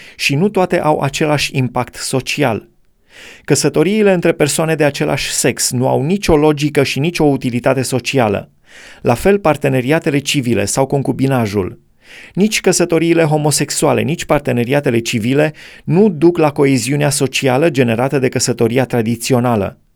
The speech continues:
Singura formă de familie dovedită utilă societății de-a lungul mileniilor a fost,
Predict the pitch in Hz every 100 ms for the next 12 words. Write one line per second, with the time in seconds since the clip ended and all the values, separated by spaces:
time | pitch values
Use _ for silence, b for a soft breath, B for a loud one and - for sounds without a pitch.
0 | B B B B B - 214 220 208 190
1 | 185 175 160 151 151 151 135 104 101 101
2 | 123 123 143 135 139 - 120 175 180 120
3 | - 113 131 135 139 - 123 120 165 135
4 | 110 107 104 110 127 139 147 170 B B
5 | B B - - 196 202 -